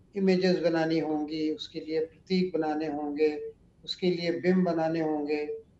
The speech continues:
इसी तरह से अगर कोई उपन्यासकार है, तो उसको एक पूरा कथानक बनाना होगा। तो इस तरह से अलग-अलग, अ, जो रचनाकार हैं या अलग-अलग विधाओं में जो लोग काम कर रहे हैं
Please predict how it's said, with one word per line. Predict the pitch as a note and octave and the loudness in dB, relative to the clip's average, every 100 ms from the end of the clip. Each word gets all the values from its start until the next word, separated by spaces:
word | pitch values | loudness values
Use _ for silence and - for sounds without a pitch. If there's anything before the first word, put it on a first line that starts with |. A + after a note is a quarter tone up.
| _ _ _ _ _ _ G#3+ | _ _ _ _ _ _ -6
इसी | G3+ B3 | 0 0
तरह | G3+ G#3 G#3+ | 2 4 4
से | - G#3 | 4 4
अगर | G3 G3 | 4 2
कोई | F#3+ G3+ | 4 4
उपन्यासकार | F3+ F#3 F#3 F#3+ F#3 - F3+ F#3 D#3+ | 2 2 4 4 2 2 4 4 4
है, | E3+ F3 F3 - _ _ | 4 4 2 -6 _ _
तो | F3 | -12
उसको | - - F#3 | -12 -2 0
एक | F3+ F3+ | 0 0
पूरा | E3+ E3+ | -2 -2
कथानक | - - D#3+ E3 E3 | -2 -10 -8 -6 -4
बनाना | E3 D#3+ D#3 D#3+ | -2 -2 0 0
होगा। | D3+ D3+ D3+ D3 D3+ _ _ _ _ _ - | 2 2 2 -4 -6 _ _ _ _ _ -2
तो | G#3 | -2
इस | - C4 B3+ - | 0 0 0 4
तरह | A#3 A#3 A#3+ | 6 6 4
से | - A3+ B3 | 4 6 6
अलग-अलग, | A#3+ F3+ G#3+ C4 B3+ B3 B3 B3 | 4 0 0 2 4 4 2 0
अ, | - _ G3+ G3 F#3+ F3+ | -10 _ -2 0 2 2
जो | E3+ F3+ E3+ | 2 2 2
रचनाकार | D#3+ D#3+ D#3+ D#3 D3+ D3 | 0 0 -2 0 0 0
हैं | C#3+ F3 | -2 0
या | A3+ A3+ | 4 4
अलग-अलग | G#3 A3 G#3+ G#3+ G#3+ D#3 | 4 4 4 4 2 0
विधाओं | D3+ C#3 E3+ G#3 | -2 0 2 2
में | G#3+ G3+ F#3 | 4 2 2
जो | |
लोग | F3+ F3 - | 0 -2 -4
काम | C#3 C#3 | -6 -6
कर | - C#3+ | -8 -12
रहे | C#3 F3 | -4 -2
हैं | D3 A#2+ | -2 -8